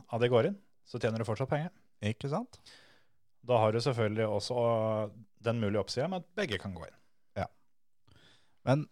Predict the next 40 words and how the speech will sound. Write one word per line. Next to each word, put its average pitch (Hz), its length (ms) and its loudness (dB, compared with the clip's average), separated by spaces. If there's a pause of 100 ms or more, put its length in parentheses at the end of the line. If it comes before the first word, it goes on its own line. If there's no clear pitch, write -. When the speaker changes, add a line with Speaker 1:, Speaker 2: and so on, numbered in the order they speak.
(800)
Speaker 2:
vi 120 140 4 (340)
snakket 113 400 4
jo 123 60 8
litt 123 160 0
grann, 98 200 4
eh, 104 300 2
før 92 580 0
vi 98 120 -2 (300)
trekte - 360 -4
record 85 380 -2
her, 131 160 4 (100)
og 107 100 -8
du 104 140 2
lanserte 123 480 2
jo 101 60 0
et 104 60 -8
helt 98 180 -2
nytt 95 240 -4
spill, 90 340 0
Antonsen, 98 460 -2
så - 200 -6
vi 101 100 0
burde, 101 920 4
vi 202 100 2
må 98 200 4
få 101 280 4
kontakta - 520 -2
Kulbeth 92 420 -2
og 101 80 0
få 90 340 0
inn 82 100 -4
rett 90 120 -4
og - 60 -10
slett 117 160 -2
som - 160 -4
et 104 60 -4
sånn 107 160 -2
fast - 480 0
spill 151 340 -2 (420)
hver 104 420 2